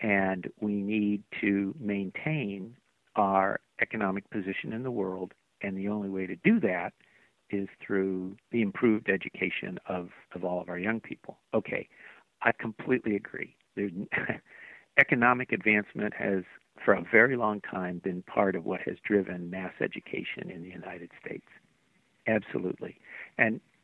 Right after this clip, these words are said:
you know, I come from a working class background, so I can tell you that, that school made a huge difference in my life, uh, in terms of my own economic mobility. So I am not trying to be snooty at all <laughs> about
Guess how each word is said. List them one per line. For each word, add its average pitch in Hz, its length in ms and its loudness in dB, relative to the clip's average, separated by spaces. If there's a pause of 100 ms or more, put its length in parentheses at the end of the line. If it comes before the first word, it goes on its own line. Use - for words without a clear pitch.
(300)
you 120 100 2
know, 113 180 4
I 143 120 8
come 127 200 2
from - 160 -4
a 95 60 0
working 113 340 0
class 101 280 -2 (100)
background, 107 540 4
so 101 120 2
I 123 140 6
can 90 220 -4 (120)
tell 135 160 10
you 95 300 0 (560)
that, 101 380 6 (200)
that 117 120 4 (100)
school 127 280 8
made 113 200 8
a 107 80 2 (100)
huge 151 600 6 (180)
difference - 400 2
in 50 100 -6
my 50 220 -6
life, - 220 -8 (240)
uh, 95 360 0
in 110 140 -2
terms 104 320 0
of 107 100 -2
my 101 200 2
own 117 180 4
economic - 580 -8
mobility. 92 560 -6
So 101 180 6
I 131 180 8
am 131 120 4
not 120 200 4
trying 104 380 4
to 95 40 -6
be 98 480 0 (640)
snooty 120 520 6 (100)
at 110 140 4
all 123 500 4 (540)
<laughs> - 560 -18
about 104 520 2